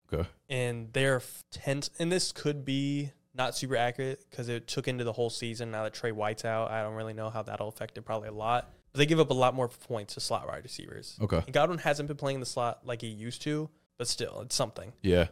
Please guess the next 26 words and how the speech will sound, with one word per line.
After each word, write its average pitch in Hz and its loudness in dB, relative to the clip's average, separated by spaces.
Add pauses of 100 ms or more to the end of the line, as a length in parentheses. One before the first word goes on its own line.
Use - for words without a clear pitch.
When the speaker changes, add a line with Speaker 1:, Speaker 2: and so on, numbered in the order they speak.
(140)
Speaker 1:
I 107 6
wonder 123 12
if 117 8
that 104 10
had 92 6
to 92 -2
do 90 4
with, 87 4
like, 82 0
Trey 85 2
White 80 4
at 85 2
all, 87 2 (180)
taking 87 -2
the 80 -2
one, 82 0
even 82 -2
though 80 0
I 82 2
don't 82 0
think 78 -4
he 80 -2
was, 76 -6
like, 76 -4
fully 78 -2
back. 78 -4